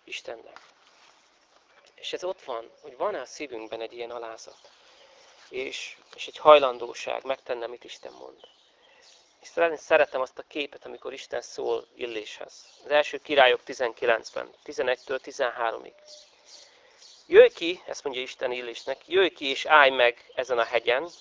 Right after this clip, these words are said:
az Úr előtt.” És íme az ott az Úr volt elmenendőbe.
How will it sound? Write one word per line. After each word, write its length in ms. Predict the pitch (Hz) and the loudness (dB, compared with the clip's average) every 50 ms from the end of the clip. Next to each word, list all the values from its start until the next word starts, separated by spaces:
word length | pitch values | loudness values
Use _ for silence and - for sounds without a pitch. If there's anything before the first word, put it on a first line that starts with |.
| - _ | -14 _
az 160 | - 127 - | -8 -8 -6
Úr 200 | 151 135 127 123 | -6 -6 -2 0
előtt.” 280 | 113 110 123 123 _ - | 0 0 -2 -6 _ -16
És 160 | - - - | -14 -12 -10
íme 320 | 208 220 226 190 160 156 | -6 -4 -2 2 4 4
az 60 | 151 170 | 4 4
ott 200 | 190 - - 156 | 2 0 -2 -2
az 120 | 139 131 | -2 -2
Úr 320 | 151 160 165 175 175 190 - - - - _ _ _ _ _ _ _ - - - 571 _ _ _ _ _ _ _ _ _ _ _ _ - - - - _ _ _ - - | -2 -4 -2 -2 -2 -4 -8 -12 -16 -20 _ _ _ _ _ _ _ -20 -20 -20 -20 _ _ _ _ _ _ _ _ _ _ _ _ -20 -20 -20 -20 _ _ _ -20 -14
volt 340 | - 131 143 151 156 151 | -4 0 2 2 2 2
elmenendőbe. 840 | - 156 139 131 127 127 120 117 113 117 110 113 113 113 - 127 131 | 4 6 6 6 6 4 2 0 0 -2 -4 -8 -10 -8 -8 -10 -12